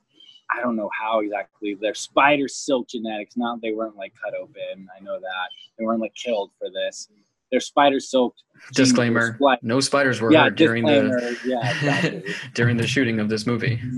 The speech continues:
Speaker 1: Yeah, no, no spiders were hurt. But I, I went out and I caught, I would catch, like, twenty spiders and, and, like, box them with, like, crazy stuff and then send them,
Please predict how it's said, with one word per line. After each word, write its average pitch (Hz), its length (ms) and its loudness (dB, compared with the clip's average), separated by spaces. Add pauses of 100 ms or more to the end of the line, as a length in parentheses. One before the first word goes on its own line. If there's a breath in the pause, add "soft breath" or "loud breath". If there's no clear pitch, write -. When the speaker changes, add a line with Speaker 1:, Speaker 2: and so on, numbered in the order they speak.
Speaker 1:
Yeah, 113 340 -2
no, 113 220 -6
no 113 160 -10
spiders 107 480 -8
were 98 100 -8
hurt. 101 120 -8
But 139 120 6
I, 135 240 6
I 135 100 2
went 143 240 4
out 131 260 0
and 113 120 -8
I 107 180 -6 (140)
caught, 113 280 -4 (220)
I 110 40 -4
would 107 180 -8
catch, - 200 -8
like, 107 160 -6
twenty 120 300 -4
spiders 110 640 -8
and, 101 140 -14 (320)
and, 127 120 2
like, 113 220 0 (140)
box - 380 0
them 127 420 2 (420)
with, 123 200 -4
like, 101 260 -4 (500)
crazy 131 300 2
stuff 135 360 -2
and 113 140 -4
then 107 180 -2
send 123 340 0
them, 107 400 -2